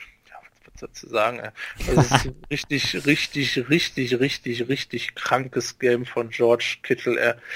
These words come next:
Speaker 1: Ich hab's vor der Saison gesagt, der Typ wird einer der besten Tight Ends, den es je gegeben hat. Und das wird so kommen.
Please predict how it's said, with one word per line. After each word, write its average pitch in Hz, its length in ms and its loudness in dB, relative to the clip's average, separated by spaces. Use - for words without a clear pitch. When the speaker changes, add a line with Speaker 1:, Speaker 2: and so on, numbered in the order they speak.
Speaker 1:
Ich 156 180 6
hab's - 200 2
vor 208 220 10
der 202 140 8
Saison 170 340 4
gesagt, 160 400 2
der 156 120 2
Typ - 220 -16
wird 156 300 2
einer 151 280 4
der 139 120 4
besten 139 560 2
Tight 143 320 4
Ends, - 500 -8
den 131 200 -4
es - 200 -14
je 135 200 0
gegeben 135 520 -2
hat. 131 220 2
Und 127 200 -2
das 120 280 2
wird 139 260 0
so 131 120 0
kommen. 135 460 2